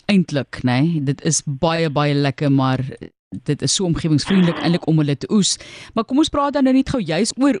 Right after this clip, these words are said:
oes. Waar kry mens die wurms? Ek s-, <laughs> ek is dit nou aan dink. Ek nou gaan visvang.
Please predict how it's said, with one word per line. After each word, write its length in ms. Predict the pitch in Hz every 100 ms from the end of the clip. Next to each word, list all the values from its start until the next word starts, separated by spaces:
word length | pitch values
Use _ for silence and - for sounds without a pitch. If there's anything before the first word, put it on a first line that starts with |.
| 214
oes. 220 | 175 160 143
Waar 200 | 160 240
kry 160 | 294 285
mens 180 | 285
die 100 | 247
wurms? 400 | 160 190 143 - -
Ek 140 | 185 -
s-, 100 | - - -
<laughs> 180 | - -
ek 140 | -
is 120 | 190
dit 100 | 208 208
nou 80 |
aan 80 | 190 160
dink. 160 | 151 262 - -
Ek 160 | 196 196
nou 80 | 208
gaan 160 | 202 156
visvang. 400 | 196 - 170